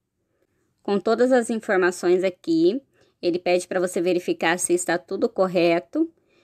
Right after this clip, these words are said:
No meu caso aqui tá tudo correto. Eu vou clicar aqui, ó, pegar empréstimo. Aqui embaixo ele fala, né, a minha primeira parcela será no dia quinze de janeiro. Então, eu tenho todas as informações aqui, ó,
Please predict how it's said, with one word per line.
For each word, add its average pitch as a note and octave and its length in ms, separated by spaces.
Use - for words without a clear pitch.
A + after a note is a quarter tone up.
No A#3 140
meu A#3+ 160
caso A3 300
aqui A3 160
tá A3 140
tudo A3+ 240
correto. F#3+ 520
Eu F3+ 60
vou F3 160
clicar F3+ 340
aqui, F#3 260
ó, E3 120
pegar G3 480
empréstimo. F3+ 760
Aqui G#3 280
embaixo F#3+ 440
ele F3+ 140
fala, B3 420
né, A#3 380
a F#3+ 40
minha F#3 180
primeira F3+ 340
parcela F3+ 460
será F3+ 320
no F#3 100
dia F3+ 180
quinze F#3+ 360
de F3+ 120
janeiro. B3+ 680
Então, A3 240
eu A3+ 80
tenho C4 240
todas D4+ 320
as D4 60
informações E4 640
aqui, D#4+ 320
ó, D#3 80